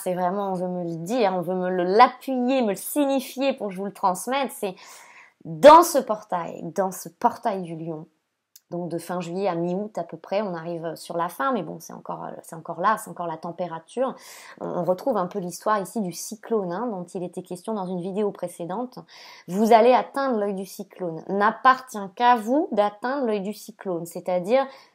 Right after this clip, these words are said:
hein, quand on est dans l'œil du cyclone, c'est, ah, voilà, hein, c'est...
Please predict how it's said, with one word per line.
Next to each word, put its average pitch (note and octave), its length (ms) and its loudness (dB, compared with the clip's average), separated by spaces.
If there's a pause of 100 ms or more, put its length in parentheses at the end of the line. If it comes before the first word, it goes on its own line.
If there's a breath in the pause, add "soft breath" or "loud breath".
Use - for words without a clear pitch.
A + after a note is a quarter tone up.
hein, G#3+ 280 -4
quand - 160 -10
on F3+ 80 -6
est F#3 100 -6
dans F3 140 -4
l'œil G#3+ 160 0
du G3+ 80 -4
cyclone, B3+ 420 -2
c'est, G3+ 180 -8 (600 loud breath)
ah, A#3 500 -10 (600 loud breath)
voilà, G#3+ 240 -6
hein, F#3+ 260 -10
c'est... F#3+ 300 -8